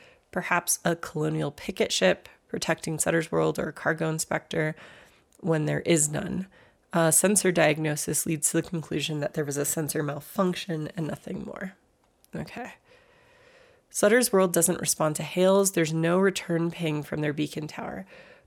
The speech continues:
But that's because the Montero is nowhere near the colony and is instead in deep space. Navigation star charts are off. Another contact rule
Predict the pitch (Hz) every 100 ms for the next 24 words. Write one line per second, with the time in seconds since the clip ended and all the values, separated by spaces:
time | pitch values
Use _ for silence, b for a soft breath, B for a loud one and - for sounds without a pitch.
0 | _ 165 165 185 - 190 190 180 165 165
1 | 160 156 147 160 147 147 147 147 143 -
2 | - 190 185 151 180 180 208 165 160 160
3 | - 147 147 139 - - - 247 240 185
4 | - B B B B _ 175 175 180 190
5 | - 175 - 156 - 151 - - - 175
6 | 175 - - - _ - 185 190 226 220
7 | 180 180 - 175 - 160 143 147